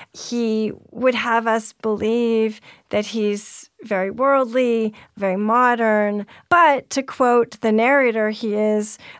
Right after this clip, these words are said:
quote, "held fast by habit," end quote. Newland Archer's, uh, sort of status as someone who's surprisingly old-fashioned is signaled even by the furniture that he has in his, in his private library. He clings to this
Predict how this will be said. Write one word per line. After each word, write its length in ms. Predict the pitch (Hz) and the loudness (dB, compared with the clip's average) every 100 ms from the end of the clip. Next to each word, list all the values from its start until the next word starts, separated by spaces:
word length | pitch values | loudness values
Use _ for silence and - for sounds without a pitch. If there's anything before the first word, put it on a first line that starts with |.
| - | -20
quote, 540 | - - 226 208 - 196 - | -18 -4 -2 -2 -4 -12 -6
"held 300 | 254 254 240 | -2 -2 0
fast 400 | 240 226 214 - | 0 0 0 -4
by 160 | 214 | -4
habit," 680 | 214 - 294 277 - - - - - - - | -4 -2 0 0 -4 -8 -14 -14 -16 -14 -6
end 300 | 190 196 214 | -6 -6 -8
quote. 460 | - 180 - - - - - | -6 -4 -4 -8 -16 -10 0
Newland 360 | 254 311 311 | 4 4 4
Archer's, 540 | 269 254 254 233 - - | 4 2 0 -2 -2 -8
uh, 140 | - - - | -10 -12 -10
sort 220 | - 220 | -6 -4
of 60 | |
status 460 | - 277 262 254 233 | 0 2 4 2 0
as 160 | 214 208 | -2 -2
someone 300 | 226 220 214 | -2 0 0
who's 260 | 214 196 | 0 -2
surprisingly 720 | - 226 214 254 240 226 214 | -6 -6 0 0 0 -2 0
old-fashioned 880 | 202 208 - 294 311 294 - 190 190 | -2 -4 -2 2 2 0 -2 -4 -2
is 160 | 214 214 | -4 -4
signaled 520 | - 254 233 214 - - | -2 -2 0 -2 -4 -6
even 420 | 247 277 277 262 | -2 2 2 2
by 480 | 240 208 202 202 - | 2 2 2 0 -4
the 80 | 196 | -8
furniture 480 | - 214 208 220 202 | -2 -2 -2 -2 -4
that 140 | 196 | -4
he 80 | 190 | -6
has 360 | - 196 202 | -4 -2 -2
in 240 | - 202 202 | -4 -4 -2
his, 360 | 202 190 180 - - - - _ 214 | -2 -2 -4 -12 -20 -20 -20 _ -2
in 100 | 220 | 0
his 160 | 220 | -2
private 460 | - 240 226 214 - | -4 0 0 0 -2
library. 640 | 214 262 302 208 151 104 | 2 4 2 0 -6 -8
He 400 | - - 220 208 202 | -12 -10 -6 -4 -6
clings 640 | - 262 269 285 277 - | -6 0 2 2 0 -2
to 120 | - | -4
this 300 | 226 208 - | -2 -2 -4